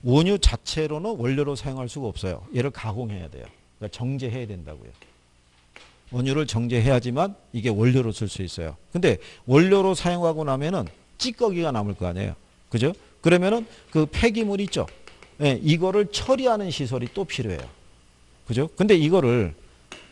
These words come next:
우리나라의 H 석유화학이라는 기업 혼자서 정제 시설과 처리 시설을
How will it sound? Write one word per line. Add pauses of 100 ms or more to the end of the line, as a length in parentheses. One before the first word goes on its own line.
(180)
우리나라의
H
석유화학이라는
기업
혼자서 (580)
정제
시설과
처리
시설을